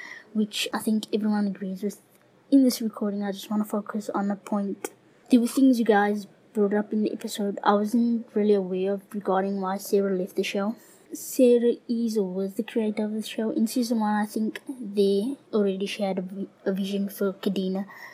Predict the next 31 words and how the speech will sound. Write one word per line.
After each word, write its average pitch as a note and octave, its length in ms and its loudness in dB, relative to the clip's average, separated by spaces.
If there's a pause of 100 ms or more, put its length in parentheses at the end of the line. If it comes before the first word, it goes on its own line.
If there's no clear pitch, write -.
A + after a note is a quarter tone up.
(180)
regarding G3 480 2
how G3 200 -2
the G3 120 0
l-, F3+ 120 -4 (440)
relationship G3+ 800 -2
was G3 340 -6
gonna G3 160 0
play G3+ 220 -2
out. F#3 320 -2 (120)
And A3 140 4
in A3 80 2
season A3 460 -2
two, G#3+ 340 -6 (440)
when G#3 200 4
this G#3 220 0 (100)
unforeseen A3 800 -2
thing A3 300 -2
happened G3+ 640 -4
where G3 180 0
she G#3 420 -2
left, F#3+ 500 -6 (240)
whoever A#3 360 4
was A3+ 180 2
in A3 100 4
charge G#3 320 -2
of G3 400 -6 (320)
taking A3+ 400 2
over G3 240 0
regarding F#3+ 540 -2
the G3 80 -4
writing, G3+ 500 -2